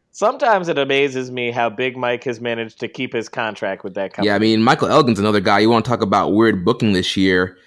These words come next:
Speaker 2: Um, he's a guy that, you know, he re-signed with New Japan, and you're expecting him to get a push. You know, he, he beat Ishii in that first round of the New Japan Cup, and you're like, "Oh, okay, they're going with Elgin."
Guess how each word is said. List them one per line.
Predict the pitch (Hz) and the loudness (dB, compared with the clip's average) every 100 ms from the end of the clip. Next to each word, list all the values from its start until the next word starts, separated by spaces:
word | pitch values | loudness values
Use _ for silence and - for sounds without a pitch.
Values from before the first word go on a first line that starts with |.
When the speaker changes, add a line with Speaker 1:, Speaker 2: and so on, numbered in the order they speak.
| _ _ - | _ _ -4
Speaker 2:
Um, | 98 95 85 78 - | 0 2 0 -2 -6
he's | 131 135 | -2 2
a | 120 | 2
guy | 120 117 117 | 4 4 4
that, | 104 76 | 2 2
you | 107 | 2
know, | 101 95 95 95 - _ _ _ _ _ _ _ _ | 4 4 2 0 -4 _ _ _ _ _ _ _ _
he | 123 101 | -2 2
re-signed | 117 - 135 143 147 | 2 4 4 6 4
with | 139 | 4
New | 139 | 4
Japan, | 127 - 131 123 120 | 2 0 0 2 2
and | 110 | 2
you're | 107 | 2
expecting | 92 - 127 120 | 0 -2 -2 0
him | 120 | 0
to | 107 | 2
get | 113 | 0
a | |
push. | 101 - 131 127 - | -2 0 2 2 2
You | |
know, | 110 107 | 2 2
he, | 120 101 98 _ _ _ | 2 2 0 _ _ _
he | 127 | 0
beat | 98 123 135 120 | 2 4 2 4
Ishii | 131 - 120 90 117 120 | 2 4 2 4 4 6
in | 104 | 4
that | 98 82 | 2 -2
first | - 120 117 | 2 2 2
round | 117 117 | 2 2
of | 113 | 4
the | |
New | 98 110 | 4 2
Japan | 104 123 110 | 0 0 0
Cup, | 107 113 113 113 | 0 0 0 2
and | 92 | 0
you're | 95 | 0
like, | 85 - | -2 0
"Oh, | 131 | 0
okay, | 92 101 95 | 0 0 0
they're | 95 | 2
going | 110 113 | 2 2
with | 107 - | 0 0
Elgin." | 113 120 90 85 | 0 2 0 -2